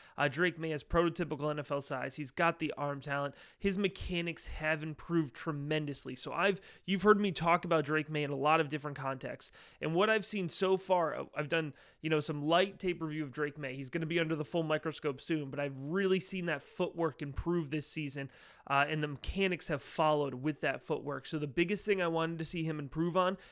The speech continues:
it looks like, especially over the last couple weeks, he has improved on that. That's starting to look more consistent, and that's gonna make him a pretty locked-in top five N F L draft pick. So Drake May off the board here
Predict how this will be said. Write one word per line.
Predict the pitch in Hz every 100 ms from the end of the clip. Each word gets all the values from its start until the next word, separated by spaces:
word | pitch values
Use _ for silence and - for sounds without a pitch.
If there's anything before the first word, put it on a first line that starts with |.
| -
it | -
looks | 165 170 196
like, | 151
especially | 147 165 151 180
over | 165 151
the |
last | 151 147 151
couple | - 151
weeks, | 143 151 -
he | 143
has | - - 147 151
improved | 147 - 156 151 175
on | 185
that. | 196 208 202 - - -
That's | 151 147
starting | 180 165 156
to |
look | 151 151
more | 160 151
consistent, | 147 143 127 156 - 170 165 - -
and | 160
that's | 170 185
gonna | 196
make | 175 175
him | 160
a | 147
pretty | - 151
locked-in | 143 151 147 - 147
top | 139 151 127
five | 151 143 131
N | 151
F | 143 151
L | 139
draft | 139 135 -
pick. | 147
So | - 135
Drake | 170 175
May | 175 156
off | 156 156 -
the |
board | 143 147 143
here | 139 147